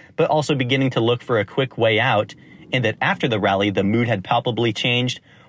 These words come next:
one might argue that the bottom line effect was far from minor.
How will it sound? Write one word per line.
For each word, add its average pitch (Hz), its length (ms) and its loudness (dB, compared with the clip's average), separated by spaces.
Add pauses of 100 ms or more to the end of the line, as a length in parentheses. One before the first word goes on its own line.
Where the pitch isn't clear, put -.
one 165 300 2
might 156 280 2
argue 98 540 2 (260)
that 123 140 0
the 107 80 0
bottom 131 360 2
line 117 220 2
effect 95 500 -2 (160)
was 104 160 -4
far 110 500 0 (140)
from 98 240 0
minor. 90 480 0